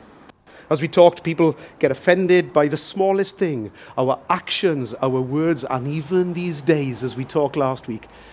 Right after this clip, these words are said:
even the way we look at people.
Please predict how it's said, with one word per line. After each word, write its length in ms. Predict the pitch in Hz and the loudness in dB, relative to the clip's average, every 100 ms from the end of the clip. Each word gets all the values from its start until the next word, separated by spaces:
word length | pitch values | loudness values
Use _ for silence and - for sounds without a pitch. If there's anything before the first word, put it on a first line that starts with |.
| - - - - - - | -20 -20 -20 -20 -18 -6
even 300 | 170 160 220 | -4 -2 0
the 100 | 208 | 2
way 280 | 143 180 185 | 4 2 2
we 120 | 196 | -2
look 300 | 185 185 - | 0 -2 -2
at 140 | - | -6
people. 320 | 135 - 107 | -6 -8 -10